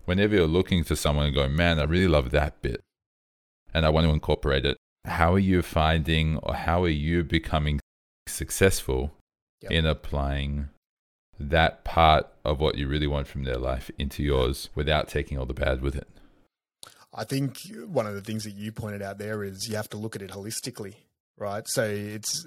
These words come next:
Speaker 2: it's very easy to just look at the upside of taking that person's attribute or their skill. Um, but one of the things that I'm often looking at is also what's the potential downside of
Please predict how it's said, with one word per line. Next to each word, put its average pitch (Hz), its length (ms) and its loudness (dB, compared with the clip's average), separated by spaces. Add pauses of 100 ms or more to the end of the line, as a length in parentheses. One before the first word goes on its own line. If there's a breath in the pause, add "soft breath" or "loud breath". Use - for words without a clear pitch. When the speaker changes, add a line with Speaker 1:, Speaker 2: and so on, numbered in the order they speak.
(120)
Speaker 2:
it's 127 200 -6
very 123 600 -2
easy 110 380 -10
to 107 100 -10
just 107 220 -10
look 113 160 -12
at 95 80 -12
the 101 100 -10
upside 120 540 -2
of - 440 -6 (680)
taking 113 300 -8
that 98 180 -14
person's 104 360 -10
attribute 110 460 -12
or 107 120 -12
their 98 120 -12
skill. 127 420 -10 (760)
Um, 104 580 -8
but 120 160 0
one 120 120 0
of 117 60 -2
the 110 80 -2
things 107 180 -4
that 104 100 -4
I'm 104 120 -2
often 104 360 -2
looking 107 260 -8
at 101 140 -8
is 98 100 -8
also 104 280 -4
what's 107 200 -4
the 101 60 -6
potential 104 400 -12
downside 95 580 -8
of 92 100 -12